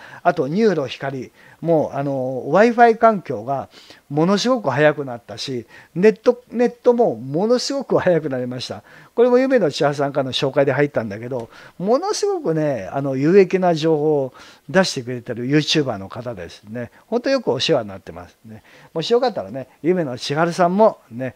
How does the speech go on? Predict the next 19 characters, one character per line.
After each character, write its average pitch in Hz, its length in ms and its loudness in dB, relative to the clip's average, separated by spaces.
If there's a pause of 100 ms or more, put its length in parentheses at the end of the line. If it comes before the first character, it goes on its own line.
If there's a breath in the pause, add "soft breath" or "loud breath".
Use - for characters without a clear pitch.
(140 soft breath)
機 - 80 -20
会 143 220 2
に 175 220 -2 (260 soft breath)
ご 143 120 0
覧 156 120 6
に 160 60 4
な 202 60 8
っ 190 60 4
て 196 80 0
く 143 60 0
だ 110 100 -4
さ 98 160 -10
い。 - 100 -16 (340 loud breath)
そ 233 100 4
ん 254 40 4
な 277 80 10
わ 254 60 6
け 196 100 2
で、 196 280 4